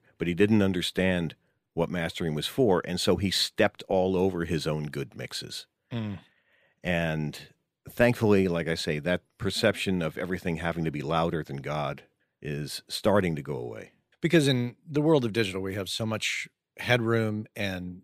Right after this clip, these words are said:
Speaker 2: we don't have a noise floor to fight.
Speaker 1: Well, exactly. That's,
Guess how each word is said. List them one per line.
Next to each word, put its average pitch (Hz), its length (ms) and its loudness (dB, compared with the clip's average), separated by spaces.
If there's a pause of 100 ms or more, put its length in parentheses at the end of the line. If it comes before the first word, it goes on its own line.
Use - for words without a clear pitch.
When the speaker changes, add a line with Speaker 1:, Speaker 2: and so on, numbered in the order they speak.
Speaker 2:
we 110 120 -2
don't 101 280 -4
have 98 120 -8
a 87 40 -12
noise 110 340 -2
floor 101 260 -6
to 95 60 -8
fight. 101 600 -6 (380)
Speaker 1:
Well, 180 120 6
exactly. 185 420 4
That's, 135 220 4